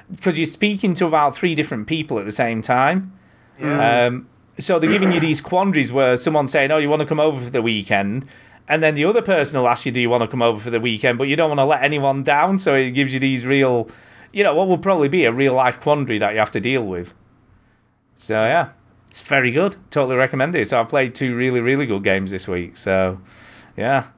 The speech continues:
Speaker 1: and that's it kind of for me as far as games go. So,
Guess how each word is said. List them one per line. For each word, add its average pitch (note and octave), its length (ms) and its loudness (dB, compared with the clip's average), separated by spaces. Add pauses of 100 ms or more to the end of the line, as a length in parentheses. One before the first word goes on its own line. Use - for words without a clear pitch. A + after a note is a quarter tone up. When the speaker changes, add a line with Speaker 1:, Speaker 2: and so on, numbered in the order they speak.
(100)
Speaker 1:
and A2+ 180 -4
that's B2+ 240 -2
it A#2+ 160 -6
kind B2+ 280 0
of G#2+ 80 -2
for B2+ 120 -8
me B2+ 160 0
as A2 100 2
far A2 300 0
as G#2 100 -4
games C#3 460 -2
go. E2+ 260 -4 (760)
So, G2 440 -2